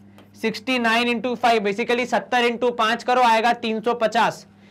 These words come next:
तीन सौ पचास में से पाँच माइनस करो, क्योंकि सिक्सटी नाइन है, तो सिक्सटी नाइन को आप सेवेंटी माइनस वन लिख के भी सॉल्व कर सकते हैं। तो कितना हो जाएगा, थ्री फ़ोर्टी फ़ाइव is equal to x plus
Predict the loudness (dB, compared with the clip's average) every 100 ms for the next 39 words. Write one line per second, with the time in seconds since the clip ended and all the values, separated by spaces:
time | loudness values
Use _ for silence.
0 | -18 -6 -4 -2 0 0 2 2 2 0
1 | 0 0 0 0 0 -2 -2 -2 0 -2
2 | -2 -4 -6 -8 -4 -2 0 -2 -2 -4
3 | -6 -16 -12 -4 0 0 0 -2 0 0
4 | 0 0 0 0 -4 -4 0 0 0 -4
5 | 0 0 2 -4 -2 -2 -2 2 2 2
6 | 2 0 0 -2 -2 0 -2 -6 -20 -14
7 | -8 -6 -2 0 2 4 4 4 4 2
8 | 2 -10 -8 -2 -2 0 0 0 -2 -2
9 | 0 0 -4 -14 -20 -20 -12 -6 -2 -2
10 | -2 2 2 2 -2 -2 -4 -20 -20 -16
11 | 0 2 2 -4 -20 -16 -2 2 2